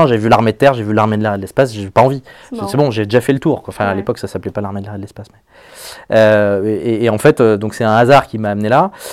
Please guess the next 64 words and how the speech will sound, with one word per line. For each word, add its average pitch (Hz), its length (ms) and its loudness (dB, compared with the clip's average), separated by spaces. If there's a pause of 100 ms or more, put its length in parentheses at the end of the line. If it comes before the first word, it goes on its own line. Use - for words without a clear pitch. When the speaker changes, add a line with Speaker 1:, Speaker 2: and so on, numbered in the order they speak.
(100)
Speaker 1:
C'est - 160 -8
un 113 140 0
hasard 123 480 4
qui, 113 280 -4
euh, 104 80 2
quatre 113 280 0
ans 120 60 -6
plus 117 140 -10
tard, 127 360 0
euh, 101 180 -6
m'a 104 380 -4
ramené 110 380 -4
à 101 80 -6
Mestras 170 400 2
parce - 120 -14
que 98 100 -12
je 98 100 -12
m'en 101 60 -10
sortais - 260 -12
pas. 180 240 0 (340)
C'est - 140 0
encore 120 260 4
un 120 140 4
hasard 131 340 4
si - 180 -6
après, 104 220 -4
plus - 140 -20
tard, 117 160 -4
j'ai 107 100 -8
candidaté 104 380 -8
au 110 40 -6
cours 120 140 -6
officier. 190 260 0
Mon, 117 200 0 (300)
mon 110 100 -4
premier 123 260 0
chef 110 220 -4
de 113 100 -4
service, 117 460 -2
euh, 98 600 -6
en, - 460 -12
en 110 140 -10
entretien 110 400 -6
de 110 60 -4
notation 107 420 -4
me 139 100 -2
disait : « 110 260 0
Mais 147 220 0 (260)
ok, - 200 -2
super, 156 300 2
euh, 107 240 2
c'est 104 120 -12
bien, 190 160 0
tu, 107 220 -8
tu, - 160 -14
tu - 100 -14
bosses 104 160 -2
bien, 151 140 4
on 208 80 0
est 120 80 -2
content 110 240 -4
de 113 40 -6
toi, 196 200 4
mais 113 260 0